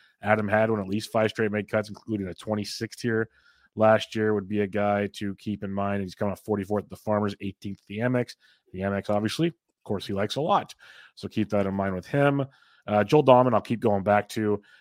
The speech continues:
Uh, he made his first start of the year last week, at, well, without withdrawing at, um, Pebble because they, him and his wife had their first child. And it was an up and down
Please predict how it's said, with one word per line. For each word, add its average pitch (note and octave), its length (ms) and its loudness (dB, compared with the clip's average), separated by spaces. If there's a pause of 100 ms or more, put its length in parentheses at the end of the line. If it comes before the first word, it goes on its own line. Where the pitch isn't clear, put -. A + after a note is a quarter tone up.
(100)
Uh, G2 80 -2
he G2 80 0
made A2 160 0
his G#2 100 -2
first - 320 -2
start A2+ 240 2
of G#2+ 60 -4
the G#2 80 -4
year G#2 380 -2 (300)
last G#2 340 0
week, G#2 240 -4 (260)
at, G2 300 -10
well, G#2+ 220 -2
without G2 260 -4
withdrawing G2+ 560 -2 (460)
at, G#2 340 0
um, F#2 380 -2 (1200)
Pebble A2 260 4
because G#2 300 -4
they, G2 80 -4
him G2 200 -10
and G2+ 180 -6
his F#2+ 120 -6
wife F#2+ 240 -8
had F#2 160 -10
their F#2+ 120 -10
first - 280 -10
child. D3+ 480 2 (440)
And A#2 200 0
it C3+ 40 4
was C#3+ 120 2
an C3 80 2
up B2+ 160 6
and B2+ 100 -2
down A2 400 2